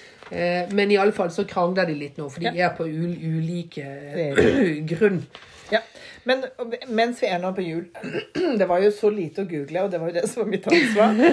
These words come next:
Speaker 1: <laughs>
Speaker 2: Så jeg måtte google når jeg fikk en impuls, og jeg fikk en impuls til å google hvorfor i all verden synger de Jingle Bells. Eh, for de har jo en sånn sesjon der de forsøker å huske
Speaker 1: Ja.
Speaker 2: julesanger.
Speaker 1: Men de kan bare et par
Speaker 2: Altså,
Speaker 1: ord
Speaker 2: ka-,
Speaker 1: på alle.
Speaker 2: nettopp.
Speaker 1: Ja.
Speaker 2: Eh, og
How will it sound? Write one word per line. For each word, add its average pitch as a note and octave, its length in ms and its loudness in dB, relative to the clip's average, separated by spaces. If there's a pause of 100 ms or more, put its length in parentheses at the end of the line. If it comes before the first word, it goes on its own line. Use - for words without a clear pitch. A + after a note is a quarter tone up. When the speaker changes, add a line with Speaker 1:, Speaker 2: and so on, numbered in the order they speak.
Speaker 1:
<laughs> E4 300 6
Speaker 2:
Så C4 200 8
jeg A#3+ 160 4
måtte B3 540 -2
google F3 320 0
når F3 220 0
jeg D#3 100 -2
fikk E3 240 -6
en D#3+ 160 -2
impuls, C4 440 -2
og B3 180 4
jeg B3 100 -6
fikk B3 220 -6
en A#3+ 60 -2
impuls G#3+ 360 0
til G3+ 120 0
å F3 100 2
google D3+ 420 -2
hvorfor E3 280 -4
i F#3 40 0
all F3+ 80 -2
verden C#3+ 240 -4
synger D3+ 320 -8
de F3+ 80 -2 (100)
Jingle E3 220 -4
Bells. - 460 -10 (680)
Eh, E3 220 2
for F#3+ 80 -4
de G#3+ 100 0
har G3+ 200 4
jo G#3+ 40 4
en G#3+ 60 0
sånn F#3+ 160 -4
sesjon F#3 400 -6
der F3 160 4
de F3 80 -2
forsøker G3+ 600 0
å G#3 40 2
huske E3 320 2
Speaker 1:
Ja. G3 80 4
Speaker 2:
julesanger. E3 800 -2
Speaker 1:
Men G#3+ 120 -10
de B3 60 -6
kan F3 300 0 (160)
bare D#3+ 240 -2
et D#3+ 100 -6
par D3 220 -4
Speaker 2:
Altså, C#3+ 120 -4
Speaker 1:
ord D3+ 60 -4
Speaker 2:
ka-, - 80 -6
Speaker 1:
på C#3+ 140 -2
alle. E3+ 180 0
Speaker 2:
nettopp. C4 1040 -4
Speaker 1:
Ja. D4+ 280 -10 (560)
Speaker 2:
Eh, F#3+ 440 4
og G#3 80 4